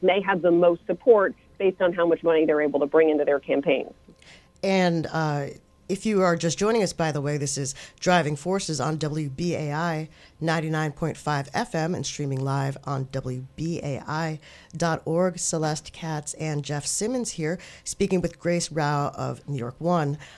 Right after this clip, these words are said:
Speaker 2: about the public advocate race. And, uh, Grace, this is something that we've brought up in some of our other, uh, discussions of public advocate, but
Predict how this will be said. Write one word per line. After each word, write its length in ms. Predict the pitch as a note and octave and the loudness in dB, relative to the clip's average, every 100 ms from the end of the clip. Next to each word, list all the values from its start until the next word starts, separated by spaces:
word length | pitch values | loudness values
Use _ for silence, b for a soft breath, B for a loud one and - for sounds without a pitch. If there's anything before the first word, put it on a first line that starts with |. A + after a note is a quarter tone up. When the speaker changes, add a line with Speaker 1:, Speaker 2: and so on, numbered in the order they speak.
| B | B
Speaker 2:
about 260 | - E3 D#3 | 0 2 0
the 60 | |
public 280 | F3 F3+ F3 | -2 -4 -2
advocate 460 | F3 F#3+ G3+ G3+ - | -4 -4 -6 -8 -10
race. 380 | - - - - | -10 -10 -10 -4
And, 220 | E3 D#3+ | -2 0
uh, 160 | D3+ C#3 B B - | -2 -4 B B -6
Grace, 280 | - C#4 C#4 | 2 2 2
this 80 | B3+ | -2
is 100 | C#4 | -2
something 240 | C#4 B3 | 0 2
that 100 | G#3+ | 0
we've 160 | G3+ F3+ | 0 0
brought 240 | F#3 F#3 | 0 2
up 200 | F#3 F3+ | 2 0
in 80 | E3+ | -2
some 180 | F3+ F3+ | 0 2
of 140 | E3 | 2
our 180 | D3+ - | 0 0
other, 320 | E3 E3 D3+ C#3+ B B | -2 0 -2 -4 B B
uh, 240 | - A#2+ F#2+ - | -4 -4 -4 -6
discussions 640 | E3 - D#3+ C#3 D3+ D3 | -4 -2 -2 -2 -4 -6
of 160 | C3 C3+ | -6 -8
public 380 | - C3 C#3 | -8 -6 -6
advocate, 560 | A#2+ C3+ D3+ C#3 D#3 D3+ | -6 -6 -8 -6 -8 -2
but 180 | E3+ | -2